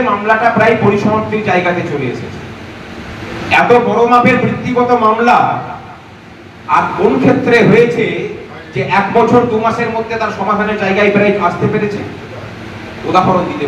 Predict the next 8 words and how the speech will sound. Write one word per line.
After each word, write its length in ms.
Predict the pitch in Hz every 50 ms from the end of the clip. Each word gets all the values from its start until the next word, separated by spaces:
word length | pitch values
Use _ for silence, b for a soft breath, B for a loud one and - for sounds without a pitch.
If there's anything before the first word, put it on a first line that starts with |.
| -
বলবেন, 240 | 117 107 - - - - - - - - - - - - 131
মেনে 200 | 147 151 147 139
নেন। 140 | - - - - - - - - - - - - - - - - - - - - - - - - - - - - - - - - - - - - - - - - - - - - - - -
রোশনাল 380 | 117 139 143 175 175 180 185 185 180 180
পাওয়ার 240 | 175 175 180 180 180 - 175 156
আগে 160 | 143 - 170 180 180 180 - -
উদাহরণ 440 | - 175 185 190 214 233 226 220 208 185 180
আছে, 220 | - - - 127